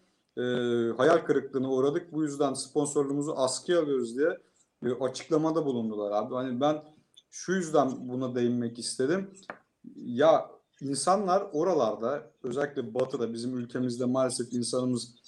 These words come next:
e, Batı'nın güzelliklerini görmüyorlar. Genelde hep böyle Batı'nın ahlaksızlığı diye bir salak bir terim var bizde biliyorsun. Ya abi, hak edeni hak ettiğini yapıyorlar. Bu en son biliyorsun tecavüz olayıyla Manchester United'da Mason Greenwood,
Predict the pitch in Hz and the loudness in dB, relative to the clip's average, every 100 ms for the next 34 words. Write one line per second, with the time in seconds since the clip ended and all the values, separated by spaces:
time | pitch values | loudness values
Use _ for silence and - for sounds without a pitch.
0 | - - 113 113 113 127 123 135 127 123 | -20 -6 0 0 4 2 4 0 0 2
1 | 131 127 127 - 135 131 127 139 127 107 | 4 2 2 -2 0 0 4 4 4 0
2 | 104 101 110 113 110 110 113 - 113 113 | 0 -2 0 0 0 -2 -4 -2 -2 -2
3 | 113 120 123 120 123 120 - 120 - - | -2 -4 -4 -10 -2 -2 0 -6 -6 -2
4 | 120 120 127 120 120 113 113 120 123 117 | 0 2 0 2 0 0 2 2 0 -10
5 | - 127 131 113 101 98 104 104 104 110 | -4 -2 0 -2 -4 -8 -8 -4 -6 -4
6 | 175 - _ _ _ _ _ _ - _ | -6 -8 _ _ _ _ _ _ -20 _
7 | - 117 117 - 127 151 110 - - _ | 0 4 4 6 4 4 0 -2 -12 _
8 | - 151 170 156 156 147 131 143 131 143 | -2 -2 0 0 0 0 -2 -6 -8 -4
9 | 143 135 123 131 110 101 113 131 131 139 | -4 -4 -4 -2 -2 -4 -4 -2 -2 -2
10 | 127 139 143 123 113 120 120 123 120 120 | -4 0 0 -2 -4 -2 0 0 0 -4
11 | 117 117 113 113 113 117 113 - 120 117 | -4 -4 -4 -6 -6 -12 -10 -6 -4 -2
12 | 113 - - 117 117 113 - 113 120 123 | -4 -8 -2 0 2 0 0 2 2 2
13 | 107 | -2